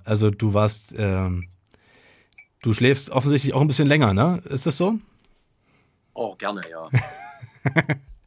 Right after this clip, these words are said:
Speaker 2: Ja. Ja, ich, ich wache immer früh auf und dann fühle ich mich komisch. Und wenn ich spät aufwach, dann ist das weg.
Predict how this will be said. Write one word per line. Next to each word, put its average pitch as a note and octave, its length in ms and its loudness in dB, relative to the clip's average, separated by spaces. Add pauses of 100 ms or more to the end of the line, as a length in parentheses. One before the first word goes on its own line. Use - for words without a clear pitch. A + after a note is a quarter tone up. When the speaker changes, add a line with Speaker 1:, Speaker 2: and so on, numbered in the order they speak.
(300)
Speaker 2:
Ja. G#2 240 -2 (420)
Ja, D#3 80 0
ich, - 260 -6
ich D#3 260 -2
wache D#3+ 200 -2
immer F#3+ 160 -4
früh D#3 280 -6
auf G3 280 -2
und B2+ 100 -16
dann C3 120 -8
fühle D3 220 -14
ich - 120 -16
mich C3 200 -14
komisch. F3+ 640 -6 (500)
Und F#2+ 80 -12
wenn A2 100 -4
ich A2+ 160 -8
spät E3+ 380 -4
aufwach, - 500 -4 (480)
dann G2 180 -6
ist - 180 -12
das A2+ 180 -8
weg. - 240 -6